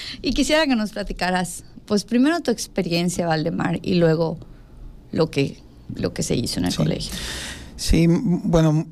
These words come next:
Speaker 2: feliz año a todos, buen inicio de año, ya estamos
Speaker 1: A
Speaker 2: ya casi
Speaker 1: medio
Speaker 2: a
Speaker 1: mes.
Speaker 2: mitad de medio
Speaker 1: <laughs>
Speaker 2: mes, de, de,
Speaker 1: Exactamente.
Speaker 2: perdón, del mes de enero. Y sí, Tere, estamos realmente muy,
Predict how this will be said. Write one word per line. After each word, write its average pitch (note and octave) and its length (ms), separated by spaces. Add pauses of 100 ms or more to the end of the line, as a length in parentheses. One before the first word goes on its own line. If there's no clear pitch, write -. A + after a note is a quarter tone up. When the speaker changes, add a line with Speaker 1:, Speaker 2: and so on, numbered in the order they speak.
(100)
Speaker 2:
feliz E3 360
año D#3 240
a C3+ 40
todos, F3 460
buen D3 240
inicio C#3+ 460
de C3 100
año, D#3+ 300
ya D3 140
estamos C3+ 760 (680)
Speaker 1:
A F3+ 140
Speaker 2:
ya F3 60
casi E3+ 160
Speaker 1:
medio F#3 100
Speaker 2:
a E3 40
Speaker 1:
mes. D#3 180
Speaker 2:
mitad E3 260
de D#3 140
medio D3+ 360
Speaker 1:
<laughs> C#3+ 80
Speaker 2:
mes, G3 220
de, - 60
de, E3 140
Speaker 1:
Exactamente. D3+ 280
Speaker 2:
perdón, D#3 260
del D#3 140
mes E3 200
de D#3+ 80
enero. E3+ 380 (720)
Y F#3 760 (1000)
sí, A#3+ 260
Tere, A#3+ 380
estamos C#4 720
realmente A#3+ 480
muy, F#3 400